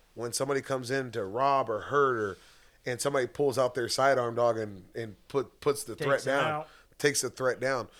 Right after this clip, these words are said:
Speaker 1: But a lot of times with these crazy people who have killed so many people, you ain't got time to pull out your little thirty-eight snub nose when this guy's got an extended clip on an A R,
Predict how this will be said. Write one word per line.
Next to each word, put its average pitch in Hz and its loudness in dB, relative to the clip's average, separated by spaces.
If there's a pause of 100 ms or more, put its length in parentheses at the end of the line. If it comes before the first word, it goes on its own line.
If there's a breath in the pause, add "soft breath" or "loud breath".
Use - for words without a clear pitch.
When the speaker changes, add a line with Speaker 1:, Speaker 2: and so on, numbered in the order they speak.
(140 loud breath)
Speaker 1:
But 135 -2
a 139 0
lot 160 6
of 226 0
times 143 2 (560)
with 131 -6
these 143 -6 (180)
crazy 160 0
people 127 -4 (280 soft breath)
who 139 0
have 127 0
killed 156 0
so - -2
many 143 -4
people, 143 -6 (640 soft breath)
you 131 -4
ain't 151 -2
got 139 2
time 135 -2 (320)
to - -12
pull 131 -2
out 123 0
your 120 -4
little 120 0
thirty-eight 127 -4
snub 131 -2
nose 110 -4
when 110 -10
this 110 -6
guy's 120 0
got 117 0
an 107 -4
extended 117 -8
clip 127 -4
on 113 -6
an 101 -6
A 120 -2
R, 113 -2